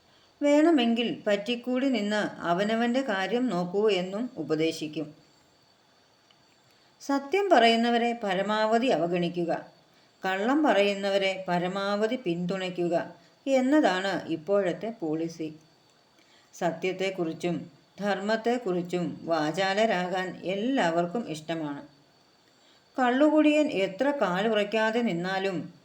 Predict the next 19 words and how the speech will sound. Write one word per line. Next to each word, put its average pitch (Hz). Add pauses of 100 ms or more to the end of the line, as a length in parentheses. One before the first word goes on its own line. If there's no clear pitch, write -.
(340)
"I 220
am 302
all 185
right" 240 (140)
എന്ന് 185
പറയുന്ന 196
അവസ്ഥയിലാണ് 175
എല്ലാവരും 160 (100)
"ഞാൻ 196
സത്യസന്ധൻ" 196
എന്ന് 175
പറയുന്നത്. 143 (1200)
അവനവൻ്റെ 294
ചെയ്തികളെ 233
സ്വയം 233
വിമർശനപരമായി 240
പരിശോധിക്കുന്ന 220
ഇടപാട് 190
ആർക്കുമില്ല. 175